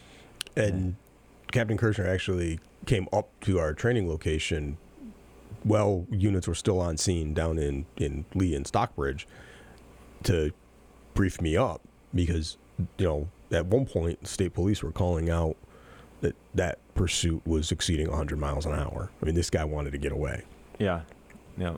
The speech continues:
Speaker 1: Uh, and so there's, there's some other stuff in the, uh, in the public reports. So,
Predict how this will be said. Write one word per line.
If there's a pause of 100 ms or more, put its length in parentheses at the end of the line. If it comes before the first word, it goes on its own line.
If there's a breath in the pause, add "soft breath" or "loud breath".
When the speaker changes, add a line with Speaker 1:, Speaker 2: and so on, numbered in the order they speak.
(280)
Speaker 1:
Uh,
and
so
there's,
there's
some
other
stuff
in
the,
uh, (2000 loud breath)
in
the
public
reports.
So,